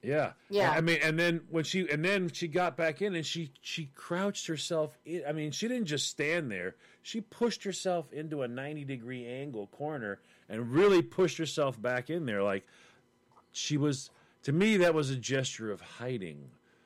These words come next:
Speaker 1: There was something
Speaker 2: Mm-hmm.
Speaker 1: that made her nervous right then. So that to me says she had an uneasy feeling about something.
Speaker 2: Yep.
Speaker 1: And obviously she should have listened to her gut because, well, <laughs> she wound up in a really bad spot.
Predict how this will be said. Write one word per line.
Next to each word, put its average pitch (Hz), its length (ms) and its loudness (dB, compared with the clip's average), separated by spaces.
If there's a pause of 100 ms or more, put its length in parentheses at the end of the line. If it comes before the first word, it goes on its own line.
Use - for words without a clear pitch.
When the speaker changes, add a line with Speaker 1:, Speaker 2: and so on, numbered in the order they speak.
(100)
Speaker 1:
There 120 100 0
was 123 140 2
something 180 480 4
Speaker 2:
Mm-hmm. 160 80 2
Speaker 1:
that 143 120 2
made 135 320 0
her 123 220 -4
nervous 104 680 -4
right 95 260 -4
then. 82 300 -6
So 101 200 -4
that 131 260 0
to 127 80 -6
me 131 240 0
says 107 400 -2 (520)
she 120 240 -6
had 117 160 0
an 113 120 -4
uneasy 123 400 -4
feeling 101 600 -6
about 104 360 -4
something. 147 400 -6
Speaker 2:
Yep. 78 100 -8 (140)
Speaker 1:
And 98 100 -10
obviously 139 800 -2 (520)
she - 140 -14
should 143 220 -4
have 113 80 -4
listened 113 320 -6
to 110 100 -8
her 95 100 -2
gut 98 300 -4
because, 80 460 -10
well, 95 260 -10 (160)
<laughs> - 840 -14
she - 180 -10
wound 117 380 -4
up 117 100 0 (640)
in 120 100 -4
a 104 40 -4
really 127 280 0
bad 110 280 -6
spot. - 320 -10